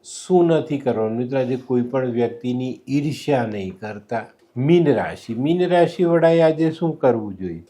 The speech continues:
મીન રાશિવાળાએ આજે ભગવાન શનિની ઉપાસના કરવી જોઈએ. શું નથી કરવાનું? મિત્રો, આજે કોઈ જૂનું લોખંડ ખરીદીને ઘરે લાવવું નહીં. તો મિત્રો, આ તો તમારા માટે આજના દિવસે કોણે શું કરવું, શું ન કરવું તેનું જ્ઞાન.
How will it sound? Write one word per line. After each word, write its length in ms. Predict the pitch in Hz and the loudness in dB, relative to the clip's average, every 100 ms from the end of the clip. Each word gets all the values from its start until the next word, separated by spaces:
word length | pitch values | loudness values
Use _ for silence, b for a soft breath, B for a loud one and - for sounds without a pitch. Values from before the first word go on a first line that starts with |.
| _ | _
મીન 480 | 139 117 117 160 180 | -16 -6 0 2 2
રાશિવાળાએ 720 | 175 170 160 170 160 165 165 | 6 6 4 0 2 4 4
આજે 240 | 165 160 165 | 4 2 0
ભગવાન 520 | 143 135 147 156 160 | 0 0 0 0 -2
શનિની 480 | - 151 143 151 151 | -2 -2 0 -4 -4
ઉપાસના 720 | 135 127 123 120 - 135 135 | -4 2 2 2 0 0 2
કરવી 480 | 135 135 131 139 131 | 4 2 2 0 0
જોઈએ. 600 | 131 131 131 135 131 - | -2 -2 -2 -4 -4 -10
શું 420 | - - - 185 190 | -20 -12 -4 0 2
નથી 420 | 170 160 170 143 | 2 2 0 2
કરવાનું? 440 | 131 113 107 110 | 2 2 0 -2
મિત્રો, 220 | 123 131 | -2 2
આજે 160 | 127 123 | 2 2
કોઈ 240 | 131 131 | 0 -2
જૂનું 640 | 123 - 117 139 160 170 147 | -2 -6 -4 -2 2 2 2
લોખંડ 640 | 131 123 - 135 127 110 | 2 0 -4 -2 -2 -4
ખરીદીને 640 | - 110 110 113 120 120 | -4 -4 -2 -4 -2 -2
ઘરે 320 | 113 95 92 101 | -4 -6 -4 -2
લાવવું 580 | 107 104 104 113 117 | 0 -2 -2 -4 -2
નહીં. 240 | 117 113 - _ b b - | -2 -2 -6 _ b b -8
તો 100 | 113 | -4
મિત્રો, 280 | 107 98 104 | -4 -4 -2
આ 140 | 98 | 0
તો 300 | 98 101 101 | -2 -6 -6
તમારા 200 | 101 104 | -4 -2
માટે 280 | 101 104 101 | -2 -4 -2
આજના 520 | 90 95 90 104 110 | -4 -4 -6 -6 -4
દિવસે 520 | 101 107 107 107 - | -4 -4 -2 -4 -6
કોણે 400 | 101 107 104 107 | -8 -6 -4 -4
શું 280 | 107 110 104 | -6 -8 -8
કરવું, 360 | 107 104 107 107 | -6 -6 -6 -8
શું 280 | - 107 107 | -6 -6 -6
ન 160 | 107 | -6
કરવું 360 | 101 101 107 98 | -6 -8 -8 -8
તેનું 360 | 101 101 104 | -8 -8 -10
જ્ઞાન. 340 | 98 104 160 | -8 -8 -10